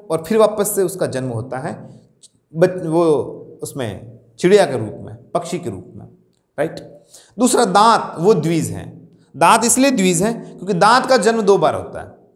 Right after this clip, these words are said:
दूध के दांत फिर वापस से दांत, है ना, तो दांत भी दो बार। और एक ब्राह्मण, ऐसा कहते हैं कि ब्राह्मण का जन्म दो बार होता है, एक तो परमपिता परमेश्वर के द्वारा, एक माँ के गर्भ के द्वारा।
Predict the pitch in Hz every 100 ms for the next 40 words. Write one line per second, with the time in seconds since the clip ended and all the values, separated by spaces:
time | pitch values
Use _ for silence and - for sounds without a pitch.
0 | _ _ 131 139 160 196 185 190 208 -
1 | - - - 127 143 127 - 143 139 160
2 | - _ _ _ _ - - - _ 139
3 | 131 131 143 185 185 185 - - - -
4 | _ _ 208 247 220 180 170 185 156 113
5 | - 190 208 262 269 277 285 208 202 214
6 | 262 262 240 254 233 233 196 190 202 220
7 | 240 247 247 240 226 160 - - 190 196
8 | 196 190 175 185 202 220 220 202 190 196
9 | 196 190 156 147 147 127 117 117 110 95
10 | 82 80